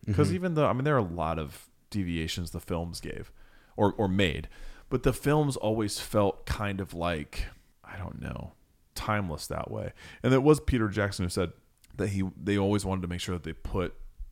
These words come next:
Speaker 1: they didn't want to put their own political ideas, their own agendas. They said they wanted to remain true to Tolkien 'cause it was his works. They wanted to honor him that way.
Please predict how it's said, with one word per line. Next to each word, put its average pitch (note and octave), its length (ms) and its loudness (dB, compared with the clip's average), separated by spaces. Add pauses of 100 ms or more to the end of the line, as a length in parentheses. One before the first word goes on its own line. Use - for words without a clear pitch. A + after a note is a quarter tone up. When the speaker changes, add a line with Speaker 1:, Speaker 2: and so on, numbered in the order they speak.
(120)
Speaker 1:
they G#2 80 -4
didn't G2+ 180 -4
want F#2+ 180 -2
to - 40 -6
put F#2+ 100 -4
their - 180 -6
own F2+ 200 -4
political F#2 480 -4
ideas, F2 560 -6
their - 200 -10
own F2 500 -6 (420)
agendas. F2 800 -4
They E2+ 100 -8
said F2+ 140 -6
they F2 80 -2
wanted E2+ 300 -4
to E2+ 120 -8
remain E2 360 -4
true E2 280 -4
to - 160 -12
Tolkien F2 420 -4
'cause F2 140 -8
it C2 60 -6
was - 140 -8
his F2 200 -6
works. E2 320 -6
They E2+ 60 -6
wanted E2 240 -6
to - 120 -8
honor D#2+ 280 -6
him D#2+ 200 -8
that D#2 260 -6
way. D2+ 340 -8